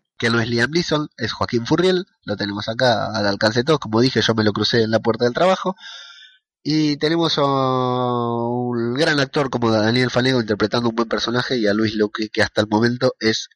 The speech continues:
mi personaje favorito de la serie. Así que vamos a ver qué pasa con El Jardín de Bronce. El Jardín de Bronce es, como decimos, una coproducción entre H B O y Polka.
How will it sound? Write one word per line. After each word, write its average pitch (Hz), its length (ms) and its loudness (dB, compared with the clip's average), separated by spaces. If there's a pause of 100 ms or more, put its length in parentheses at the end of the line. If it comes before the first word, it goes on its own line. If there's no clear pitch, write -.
mi 120 160 -2
personaje 101 640 -2
favorito 90 440 -4
de 87 60 4
la 85 120 0
serie. 80 280 -8 (340)
Así - 160 -2
que 160 100 0
vamos 160 240 2
a 165 40 2
ver 143 140 0
qué 135 100 -2
pasa 123 240 -2
con 117 160 0
El 113 120 0
Jardín 120 340 0
de 110 80 2
Bronce. 101 400 0
El 123 80 0
Jardín 175 340 0
de 190 80 2
Bronce 185 480 0 (380)
es, - 320 -2
como 139 220 0
decimos, 170 440 0
una 127 500 2
coproducción 170 540 0
entre 135 240 0
H 131 220 -2
B 120 140 2
O 135 260 0
y 113 100 -8
Polka. 175 480 0